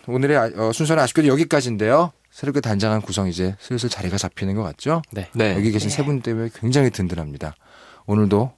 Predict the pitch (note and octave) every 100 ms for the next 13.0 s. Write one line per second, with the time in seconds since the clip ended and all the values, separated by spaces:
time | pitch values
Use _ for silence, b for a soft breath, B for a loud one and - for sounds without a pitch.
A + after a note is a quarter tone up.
0 | _ - B2 A#2+ F#2+ - A#2 - A2+ G#2+
1 | E2+ C#2 - _ _ E3+ D#3+ - - F3
2 | - F#3 F#3 F3+ F3+ F#3 A#2+ C#3 - A#2
3 | B2 G2+ E2 D2 B B B B - D#3+
4 | C3+ A2+ - C3+ F3 D#3+ D#3+ D#3 D#3 A2
5 | G#2+ _ - C3+ A#2+ D#3+ G3 A#2 G2+ -
6 | A#2+ A#2 F#2+ - C3 B2+ C#3 C3 A#2 A2+
7 | G#2+ G2+ G2 F2 F#2+ F#2+ G2 - C3 A#2
8 | F#2+ E2 G2 F#2+ - A2 D3+ - F#2+ G#2
9 | G2+ D#2+ F#2+ - D2+ D#2 D3 A#2+ B B
10 | B B B B - D3 D#3+ B2 G#2+ -
11 | G2 C3+ G2 F2+ A#2 A#2 A2 A2 G#2+ -
12 | - B2+ G2+ - E2+ D2+ - D3+ E2+